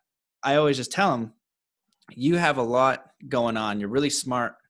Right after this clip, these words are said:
You know, y-, y-, you're grounded, you got the family. Um, but if you don't, like, think about the next step of, like, what you would like to create, because you're an infinite creator, then you're stuck there, you know, and it's not bad. You wanna be grateful for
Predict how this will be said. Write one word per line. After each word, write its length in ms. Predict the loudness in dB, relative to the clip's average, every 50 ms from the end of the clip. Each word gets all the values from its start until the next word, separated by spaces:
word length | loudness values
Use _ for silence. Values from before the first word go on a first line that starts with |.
| _ _ _ _
You 120 | -8 -6
know, 260 | -4 -4 -4 -6 -6 -8
y-, 140 | -16 -18 -20 -18
y-, 140 | -18 -20 -20 _ _
you're 240 | -12 -8 -8 -8
grounded, 520 | -8 -8 -6 -4 -2 -2 -2 -2 -4 -6 -10
you 60 | -6
got 160 | -6 -6 -6
the 80 | -6 -10
family. 560 | -8 -6 -4 -4 -4 -4 -6 -6 -8 -10 -12 _ -20 -20 _ _ _
Um, 340 | -6 -6 -6 -6 -6 -10 -8 _
but 200 | -2 -2 -2 -2
if 140 | -6 -8 -6
you 80 | -6 -4
don't, 220 | -4 -4 -4 -2
like, 220 | -2 -2 -2 -2 -4
think 260 | -6 -6 -6 -6 -4
about 240 | -2 -2 -2 -2 -2
the 80 | -4
next 280 | -4 -4 -4 -4 -4 -6
step 280 | -4 -4 -4 -4 -2 -4
of, 120 | -6 -4 -4
like, 220 | -4 -6 -4 -8
what 260 | -8 -6 -4 -4 -4
you 80 | -4 -8
would 100 | -4 -2
like 180 | -2 -4 -4
to 80 | -6 -12
create, 500 | -14 -12 -12 -10 -6 -4 -4 -4 -6 -6 -12
because 240 | -14 -12 -10 -8 -6
you're 160 | -4 -4 -2
an 100 | -4 -4 -6 -8
infinite 480 | -10 -10 -10 -10 -10 -10 -10 -10 -12
creator, 640 | -14 -14 -12 -8 -4 -4 -2 -2 -2 -4 -6 -6 -10 _ _ _ -20 _ _ _
then 180 | -2 0 0 0
you're 220 | -2 -4 -6 -8
stuck 280 | -8 -4 -6 -6 -6 -4 _
there, 200 | -6 -6 -6 -10 _ _ _ _ _ _
you 100 | -6 -4
know, 140 | -4 -2 -2
and 140 | -2 -2 -4
it's 120 | -4 -2
not 260 | -2 -2 -2 -4 -4
bad. 360 | -4 -4 -2 -2 -2 -4 -4 -6
You 80 | -6
wanna 180 | -4 -4 -4 -4
be 100 | -6 -8
grateful 520 | -10 -12 -8 -4 -4 -4 -4 -6 -10 -14 -14
for 240 | -10 -10 -12 -12